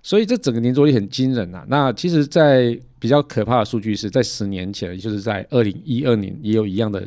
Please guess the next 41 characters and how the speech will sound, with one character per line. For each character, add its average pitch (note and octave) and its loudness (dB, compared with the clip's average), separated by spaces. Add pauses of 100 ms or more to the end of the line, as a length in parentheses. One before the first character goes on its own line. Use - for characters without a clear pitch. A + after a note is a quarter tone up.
(120)
调 G2+ -2
查 F#2 -14
吼， G2 -4 (400)
那 C#3+ 0
大 D#3 2
概 C3 2
只 - -4
有 A#2 2
百 G#2 -6
分 F#2+ -6
之 A#2 -6
四 A#2 -2
十 - -8
的 F#2+ -10
那 G2+ -8
个 F#2+ -10
青 G#2+ -6
少 G2+ -4
年， G2 -12
也 G2 -10
就 G2 -6
是 G#2 -4
在 G#2+ 0
Z A2 -4
世 G#2 -8
代 G2 -4
这 G2 -6
种 F#2+ -10
青 G2+ -8
少 F#2+ -6
年 G2 -14
啊， A2 -20 (260)
使 - -10
用 A2 0 (120)
iPhone A2 -2
手 - -10
机 F#2 -10
这 G2+ -10
样 G2 -6
子 - -18
啊。 - -20